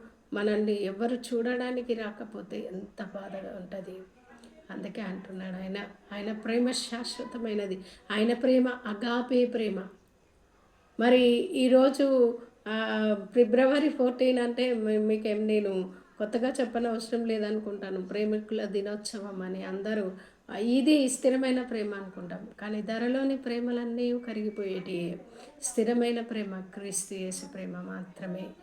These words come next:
ఆ ప్రేమ అగాపే ప్రేమ, అది షరతులు లేనిది, ఎల్లలు లేని ప్రేమ. అందుకే ఆయన అంటున్నాడు, ఆయన, ఆ,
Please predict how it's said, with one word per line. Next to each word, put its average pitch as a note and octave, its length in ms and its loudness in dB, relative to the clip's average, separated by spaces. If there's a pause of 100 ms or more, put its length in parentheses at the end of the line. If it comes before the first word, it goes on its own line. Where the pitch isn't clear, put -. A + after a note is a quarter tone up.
(320)
ఆ G3 140 -4
ప్రేమ A3+ 360 0
అగాపే B3 720 0
ప్రేమ, A3 340 -2 (320)
అది G#3 200 -4
షరతులు A#3+ 580 -2
లేనిది, A3+ 460 0
ఎల్లలు G#3 440 -2
లేని G3 360 -6
ప్రేమ. F#3 400 -6 (520)
అందుకే A#3+ 600 4
ఆయన A3 240 2
అంటున్నాడు, A3 840 0 (880)
ఆయన, G#3+ 360 6 (420)
ఆ, G#3+ 300 2